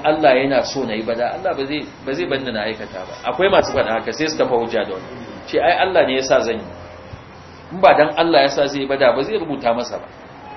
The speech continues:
Kenan Allah yana son abin da ya yi. To, kaga wannan barna ce sosai. Suka ce, "To, duk abin da Allah ya so kuma ya hukunta,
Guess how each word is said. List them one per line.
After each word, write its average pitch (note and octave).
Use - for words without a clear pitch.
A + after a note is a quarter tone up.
Kenan D3
Allah F#3
yana D#3
son C#3+
abin A#2
da G2+
ya G2
yi. G2
To, A2+
kaga D3
wannan D3+
barna C3
ce B2
sosai. G2+
Suka D#3
ce, D#3
"To, C3+
duk G3+
abin D#3
da C#3
Allah C3+
ya A#2+
so B2+
kuma C3
ya C3
hukunta, D3